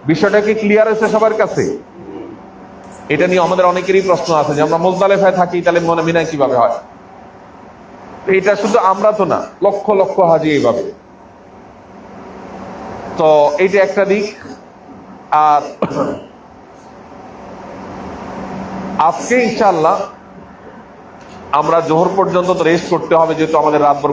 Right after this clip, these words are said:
ঘুম হয় নাই। ইনশাআল্লাহ জোহর নামাজ পড়ে আমরা আল্লাহ চাহেন তো হালাকা শুরু করব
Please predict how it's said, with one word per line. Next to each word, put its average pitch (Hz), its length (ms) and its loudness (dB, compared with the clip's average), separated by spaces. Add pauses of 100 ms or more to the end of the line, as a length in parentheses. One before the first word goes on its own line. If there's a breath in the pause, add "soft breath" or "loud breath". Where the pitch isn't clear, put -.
ঘুম 165 160 2
হয় 139 160 2
নাই। 123 160 -2 (760)
ইনশাআল্লাহ 170 480 0
জোহর 160 180 2
নামাজ 170 260 0 (100)
পড়ে 185 160 2
আমরা 156 220 2
আল্লাহ 143 260 2
চাহেন 135 280 2
তো 170 100 4 (760)
হালাকা 156 300 0
শুরু 170 240 0
করব 170 280 0